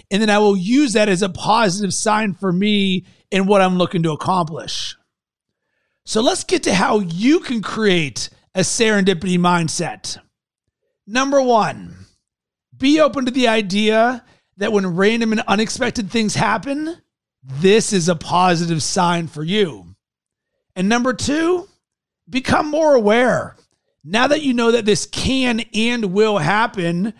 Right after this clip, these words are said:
I want you to be in tune with that rhythm of the universe. When something unexpected happens or lines up, make that connection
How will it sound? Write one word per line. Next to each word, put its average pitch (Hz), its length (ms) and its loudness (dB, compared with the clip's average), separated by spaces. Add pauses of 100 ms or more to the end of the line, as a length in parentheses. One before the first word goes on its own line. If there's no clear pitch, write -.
(320)
I 214 100 0
want 311 260 0
you 320 80 -2
to 330 40 -8
be 285 160 2
in 247 140 -2
tune 254 400 -2
with 170 280 2
that 202 300 0
rhythm 220 280 0
of 196 40 -2
the 214 80 0
universe. 208 760 -2 (680)
When 196 160 0
something 254 580 0 (200)
unexpected 233 840 0
happens 214 600 -2
or 202 220 -2
lines 202 480 0
up, 202 400 2 (540)
make 247 320 -2
that 311 220 0
connection 214 840 -2